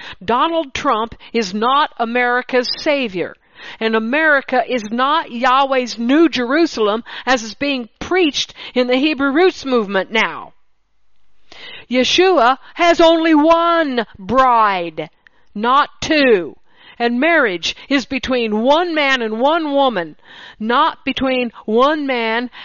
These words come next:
and two or more women. The Jews are not still in covenant with Yahweh.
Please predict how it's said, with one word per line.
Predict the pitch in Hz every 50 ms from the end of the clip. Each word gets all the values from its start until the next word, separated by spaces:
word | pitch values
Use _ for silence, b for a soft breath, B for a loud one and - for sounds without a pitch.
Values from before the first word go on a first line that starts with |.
| B B
and | 254 262 262 240
two | - - 285 302 294 285 277 277 285 302 294 -
or | - 247 240 240 240 247 247 - -
more | - 233 240 277 294 294 285 262 240 196 165 143 - _ _ _
women. | - 196 196 208 202 180 160 147 113 - _ _ _ _ - -
The | 196 233 254
Jews | 208 - 269 330 359 359 320 254 220 196 175 - - b b b b b
are | 226 247 262 269 277 285
not | 247 220 226 240 240 247 254 269 262 -
still | - - - - - 226 226 226 226 226 226 226
in | - - 233 233 233 226
covenant | - - 214 240 220 220 220 220 220 -
with | - 226 214 175
Yahweh. | 214 226 226 233 226 220 190 185 165 151 -